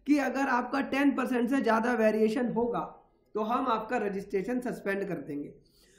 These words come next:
अगर मैं बात करता हूं किस चीज की, यहां पर मैं आपको दिखा दूं rule ट्वेंटी वन और rule ट्वेंटी वन ए। अब यहां पर भी कहीं पर ये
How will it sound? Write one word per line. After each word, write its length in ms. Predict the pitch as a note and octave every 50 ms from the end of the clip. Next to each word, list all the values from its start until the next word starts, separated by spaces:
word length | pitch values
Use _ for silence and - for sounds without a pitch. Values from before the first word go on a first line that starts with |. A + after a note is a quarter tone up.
| _ _ -
अगर 340 | - G#3 G#3+ A3 C4+ C#4+ C#4+
मैं 220 | C#4 C#4+ C#4+ A#3+ G3+
बात 400 | A3 A3 A#3+ B3+ A#3+ - B3 -
करता 280 | B3 B3 - - - C4+
हूं 1300 | C4+ B3+ C#4 C4 F#3+ E3+ - - - - _ _ _ _ _ _ _ _ _ _ _ _ _ - - E3+
किस 280 | - C4+ D4 D4 - -
चीज 200 | - D4 C#4 G#3+
की, 160 | - C4+ G#3+ E3+ - - - - _ _ _ _ _ _ _ _ _ _ _ _ _ -
यहां 380 | F#3 F#3 G#3 G#3+ G3+ G#3+ A3 A#3+ -
पर 480 | A#3+ B3+ C4+ C#4 C4+ - - - - - F#3+
मैं 140 | G#3+ A#3+
आपको 380 | B3 A#3+ A#3 A#3+ A#3+ - C4+ B3+
दिखा 300 | G#3 A#3+ - - A3 A3+ A3
दूं 200 | G3+ C#4 C#4+ C4 F#3+
rule 360 | F3+ G3+ A3+ B3+ C#4+ D4 C#4+
ट्वेंटी 420 | C4 C#4+ C4 B3 B3 A#3+ - C#4 C4+
वन 220 | B3+ C4+ D4 D#4+ - - - _ _ _ _ _ _ _ _ _ _ -
और 200 | A3+ B3+ B3 G#3+
rule 280 | A3 B3 C4 C4+ C#4+ -
ट्वेंटी 380 | - B3+ A#3 A#3+ A#3 A#3 B3+
वन 220 | A#3+ A#3+ C4 C#4 -
ए। 220 | - B3 A3+ G3 D3+ - - - - - _ _ _ _ _ -
अब 200 | - A#3 C#4 C4+ D4 A3+
यहां 380 | F#3 G3 F3+ E3+ - A3+ B3+ C#4
पर 240 | C4+ - C#4+ C4 A#3+
भी 200 | - B3 C#4+ D#4 - -
कहीं 340 | C#4 A#3 A3+ A3+ B3 B3+ -
पर 220 | - - C4 C4
ये 140 | C#4 C#4+ -